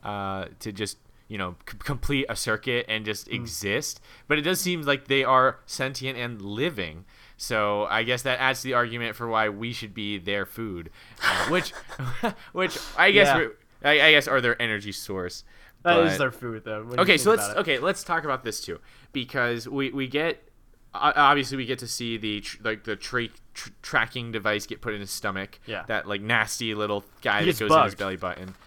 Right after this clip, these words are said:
Speaker 1: He gets bugged, which in a very literal sense,
Speaker 2: Mm.
Speaker 1: and, uh, which is gross, and he doesn't think it's in there, but it is, and they pull it out. When they're in the car, when
Speaker 2: Yeah.
Speaker 1: he first gets in the car with, uh, Trinity and the rest of the Resistance people, uh,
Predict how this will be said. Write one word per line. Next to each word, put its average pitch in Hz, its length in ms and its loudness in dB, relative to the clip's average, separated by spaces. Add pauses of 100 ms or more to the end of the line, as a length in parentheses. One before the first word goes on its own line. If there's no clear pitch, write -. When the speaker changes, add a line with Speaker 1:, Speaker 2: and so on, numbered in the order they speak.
(120)
Speaker 1:
He 190 120 4
gets 190 160 4
bugged, 160 380 6
which 139 160 -2
in 131 180 -2
a 135 60 2
very 143 240 2
literal 123 460 0
sense, 92 380 -8 (160)
Speaker 2:
Mm. 123 180 -10 (260)
Speaker 1:
and, 123 540 6 (440)
uh, 113 300 4
which 123 200 -2
is 123 140 -4
gross, 170 460 6
and 135 120 -2
he 143 140 -2
doesn't 127 260 -2
think 113 140 -8
it's 101 140 -6
in 160 100 -6
there, 151 180 0
but 110 140 -2
it 110 80 0
is, 156 260 2
and 123 60 -8
they 107 80 -6
pull 127 220 -2
it 127 60 2
out. 135 260 2 (140)
When 156 100 -2
they're 165 100 -2
in 214 160 0
the 240 80 -2
car, 139 560 0 (100)
when 135 180 -6
Speaker 2:
Yeah. 139 40 -4
Speaker 1:
he 139 60 -4
first 160 280 -4
gets 156 200 -6
in 156 80 -8
the 143 80 -6
car 135 340 0
with, 113 380 -2
uh, 104 480 -2
Trinity 139 560 -2
and 117 100 -4
the 113 60 -4
rest 113 240 -4
of 107 180 -6
the 98 140 -4
Resistance 104 520 -8
people, 101 420 -8 (500)
uh, 92 320 -4